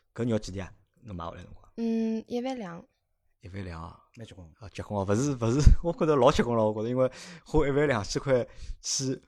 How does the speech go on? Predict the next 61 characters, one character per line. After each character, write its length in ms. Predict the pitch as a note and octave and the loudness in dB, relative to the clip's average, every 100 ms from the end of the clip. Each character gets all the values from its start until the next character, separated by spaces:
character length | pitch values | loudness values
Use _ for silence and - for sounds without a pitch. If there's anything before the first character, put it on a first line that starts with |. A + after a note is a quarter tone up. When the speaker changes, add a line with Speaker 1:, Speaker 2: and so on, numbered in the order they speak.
| _ _ - | _ _ -12
Speaker 1:
买 240 | A#2 A2 | -4 -2
只 100 | D#3+ | 0
鸟， 340 | D3 A2+ A#2 B2 | 0 0 0 0
对 80 | A2+ | -2
伐？ 240 | G#2 A2 | -4 -6
Speaker 3:
对， 140 | A#2+ | -10
老 120 | G#2 A2+ | -8 -4
早 240 | A3 A#3+ - - - | -2 -2 -4 -18 -14
大 160 | C3 A2+ | -8 -4
家 140 | F3 | -2
对 160 | F3 D#3+ | -2 -2
养 180 | C#3 D3+ | -2 -2
鸟 140 | C3 | -2
个 160 | B2 B2+ | -4 -4
印 160 | A#2+ A#2 A2+ | -10 -16 -14
象 200 | A#2+ A2+ | -10 -10
是 60 | |
啥 140 | G2 G2 | -12 -14
物 80 | |
事？ 220 | E2 D2+ D#2 | -14 -18 -18
就 100 | A#2 | -14
老 80 | G#2 | -12
早 100 | A2+ | -12
种 300 | A2+ A2+ - | -12 -14 -16
宠 160 | - A#2+ | -16 -12
物 100 | C3 | -12
市 80 | A2 | -12
场， 140 | D#2 _ _ _ - _ _ _ _ - F2 | -20 _ _ _ -20 _ _ _ _ -16 -14
买 220 | G#2+ A2+ | -10 -10
鱼 60 | G#2+ | -8
啊， 80 | A2+ | -10
买 160 | G#2+ | -10
乌 100 | A2+ | -12
龟 180 | B2+ C3+ | -12 -8
啊， 80 | G#2 | -6
Speaker 1:
啊。 180 | A2 A#2 | -4 -4
Speaker 3:
总 100 | - | 0
归 140 | F3 | 0
有 80 | D3+ | 2
买 200 | B2 B2+ | 0 0
鸟 160 | B2 A#2 | -2 -2
个。 220 | B2 - _ _ _ - | -4 -4 _ _ _ -12
葛 80 | |
末 100 | B2+ | -4
辣 80 | C#3+ | 0
搿 160 | D#3+ C3+ | 0 0
眼 80 | D3+ | -2
买 80 | C#3+ | -2
鸟 60 | |
里 60 | C3 | -4
向， 100 | A2+ | -8
虎 120 | B2 | -10
皮 100 | C#3 | -12
鹦 100 | C#3+ | -10
鹉 40 | |
好 60 | A#2 A2+ | -10 -10
像 40 | |
是 40 | |
特 60 | A#2+ | -12
别 100 | A2+ | -12
多， 140 | - | -14